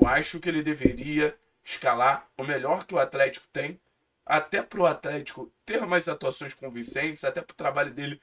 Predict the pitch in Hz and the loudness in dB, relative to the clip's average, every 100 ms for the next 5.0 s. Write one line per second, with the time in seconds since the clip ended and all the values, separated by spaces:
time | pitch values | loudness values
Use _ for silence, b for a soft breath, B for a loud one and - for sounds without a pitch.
0 | b b - 180 165 165 156 - 190 165 | b b -4 -2 2 0 0 0 -2 -2
1 | 156 165 160 170 165 180 143 127 _ _ | -4 -2 -4 -6 -4 -4 -4 -8 _ _
2 | _ _ _ 131 123 139 - - _ - | _ _ _ 2 6 6 4 -8 _ -4
3 | 147 131 - 139 147 - 131 156 139 123 | 2 2 2 0 -2 -4 -8 -4 -4 -2
4 | 123 151 196 180 - 135 127 143 131 | -2 -2 -2 -6 -2 -2 -2 -4 -8